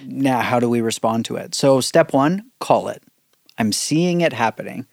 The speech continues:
And you can give a name to it. You can identify it. Hey, we're doing that cycle. We're doing that dance, that pattern. We're, uh, the vortex, or find the bad guy, freeze and flee, whatever it is, identify what it is and call it.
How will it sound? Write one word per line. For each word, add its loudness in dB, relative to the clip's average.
And 6
you 4
can 4
give 2
a -2
name 2
to 2
it. 4
You -4
can -6
identify 2
it. 4
Hey, 0
we're -2
doing -2
that -8
cycle. 2
We're 0
doing -4
that -6
dance, 2
that -8
pattern. 4
We're, 0
uh, -4
the 2
vortex, 2
or 0
find 2
the 4
bad 2
guy, 0
freeze 2
and 4
flee, 0
whatever 4
it 2
is, 0
identify 2
what 2
it -4
is 0
and -2
call 2
it. -4